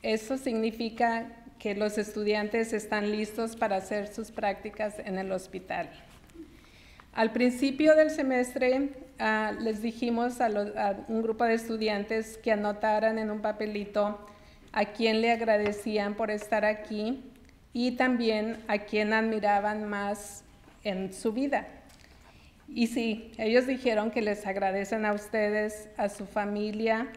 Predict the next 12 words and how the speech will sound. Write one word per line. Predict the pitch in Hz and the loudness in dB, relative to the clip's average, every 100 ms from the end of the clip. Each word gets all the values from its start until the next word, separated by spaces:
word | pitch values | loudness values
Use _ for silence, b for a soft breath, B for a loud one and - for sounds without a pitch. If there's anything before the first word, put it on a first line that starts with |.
| B B B - - - | B B B -20 -10 4
quien | 226 214 | 6 8
los | 208 208 | 6 6
apoya | 214 214 220 220 240 240 | 2 6 6 8 6 6
para | 202 196 | 4 2
que | 196 | 0
estén | 190 214 202 | 0 0 2
aquí. | 208 208 220 220 240 - - - B B B B - - | 2 0 -2 0 2 0 -6 -16 B B B B -12 -4
Y | 240 | 4
también | 247 233 240 254 | 6 8 6 8
la | |
mayoría | 277 269 247 233 233 240 | 8 8 6 6 6 6
dijo | 233 233 226 240 254 | 6 2 2 2 2